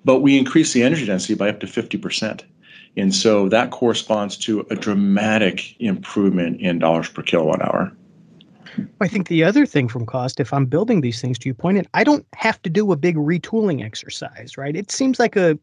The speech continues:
Speaker 2: like a pretty straightforward swap of the material.
Speaker 1: That's exactly right. So this,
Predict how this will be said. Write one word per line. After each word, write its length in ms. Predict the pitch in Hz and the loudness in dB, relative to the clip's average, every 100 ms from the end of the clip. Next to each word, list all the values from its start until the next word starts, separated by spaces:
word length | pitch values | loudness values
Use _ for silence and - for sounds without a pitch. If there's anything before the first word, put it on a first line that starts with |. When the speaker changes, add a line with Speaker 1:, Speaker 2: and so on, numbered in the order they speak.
| _ | _
Speaker 2:
like 160 | - 156 | -8 -6
a 40 | |
pretty 420 | 151 - 254 254 233 | -6 -4 0 2 2
straightforward 720 | - 196 175 196 180 156 - | 2 0 0 0 2 0 0
swap 600 | - - 175 185 143 - | -4 -4 0 2 2 -2
of 180 | 143 135 | -6 -4
the 60 | |
material. 600 | 131 127 - 165 107 - - _ _ - | -6 -6 -4 -6 -6 -16 -20 _ _ -2
Speaker 1:
That's 280 | 113 135 135 | 2 2 2
exactly 400 | 110 107 107 98 | 2 2 2 0
right. 260 | 95 85 | 0 -2
So 140 | - 98 | -4 -2
this, 360 | 110 151 - | -2 -2 -6